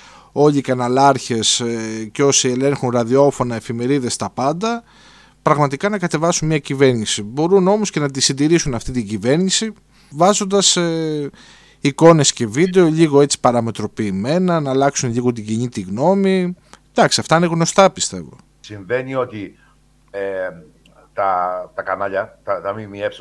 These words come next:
Speaker 2: τέλος πάντων, στην τηλεόραση και όλα αυτά, απευθύνονται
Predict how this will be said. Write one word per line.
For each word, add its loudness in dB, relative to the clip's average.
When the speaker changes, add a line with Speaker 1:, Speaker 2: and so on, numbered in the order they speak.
Speaker 2:
τέλος -14
πάντων, -8
στην -20
τηλεόραση -6
και -14
όλα -8
αυτά, -8
απευθύνονται -8